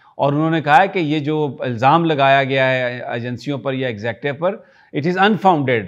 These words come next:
ये इसकी ज़रूरत नहीं थी और ये जजेस ने यानी उसी प्रेस, आप ये ऐलान भी कर रहे हैं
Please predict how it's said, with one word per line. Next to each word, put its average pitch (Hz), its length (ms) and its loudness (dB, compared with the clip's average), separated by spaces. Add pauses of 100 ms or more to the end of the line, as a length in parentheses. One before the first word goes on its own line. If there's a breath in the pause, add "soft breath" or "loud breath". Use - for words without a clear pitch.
ये 131 220 -2
इसकी 147 220 -6
ज़रूरत 139 320 -2
नहीं 165 180 -6
थी 196 180 -4
और 156 180 2
ये 143 160 -2
जजेस 131 400 -4
ने 143 340 -6 (720)
यानी 170 480 -2
उसी 202 260 -6
प्रेस, 180 360 -4
आप 147 280 4
ये 175 200 2
ऐलान 151 300 2
भी 208 140 0
कर 202 180 4
रहे 214 160 0
हैं 240 300 -8